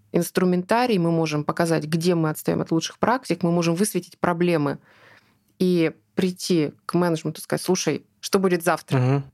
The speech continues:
Speaker 1: Что будет завтра с нашими талантами? Кто будет создавать наше великое будущее, нашу стратегию?» Фасилитация этого обсуждения — это во многом задача H R,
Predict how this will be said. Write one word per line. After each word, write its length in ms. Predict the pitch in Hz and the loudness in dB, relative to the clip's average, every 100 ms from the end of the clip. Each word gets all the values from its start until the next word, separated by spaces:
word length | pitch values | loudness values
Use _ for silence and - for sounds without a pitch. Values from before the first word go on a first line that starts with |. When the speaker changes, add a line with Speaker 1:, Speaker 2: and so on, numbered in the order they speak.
| _ _ | _ _
Speaker 1:
Что 180 | - 185 | -4 0
будет 180 | 185 175 | 2 0
завтра 260 | 180 - | -2 -4
с 40 | 170 | -4
нашими 280 | 170 - 165 | -2 -2 0
талантами? 480 | 170 190 254 175 | 0 0 0 0
Кто 200 | 160 - | 0 -2
будет 380 | 180 156 147 - | 0 0 -2 -6
создавать 560 | - - 175 180 190 185 | -12 -6 -2 0 0 0
наше 240 | 165 - | -2 -2
великое 360 | 175 175 175 160 | -2 0 0 0
будущее, 460 | 196 220 - 170 | 0 0 -2 -2
нашу 220 | 160 160 - | 0 -2 -4
стратегию?» 640 | - 165 165 156 - - - - - - _ - | -2 -2 0 -4 -2 -8 -10 -20 -20 -20 _ -14
Фасилитация 760 | - - 196 190 175 - 165 160 | -6 -2 0 0 -2 -2 -2 0
этого 320 | 180 175 151 | -2 -2 -4
обсуждения — 680 | 151 - 165 165 165 147 - - | -4 -4 -2 0 2 0 -2 -4
это 400 | 175 175 151 135 | -4 -2 -2 0
во 100 | 165 | 0
многом 300 | 180 165 156 | 0 -2 -4
задача 380 | 165 160 - - | -2 -2 -2 -4
H 180 | - - | -4 -2
R, 280 | 151 185 | -2 -2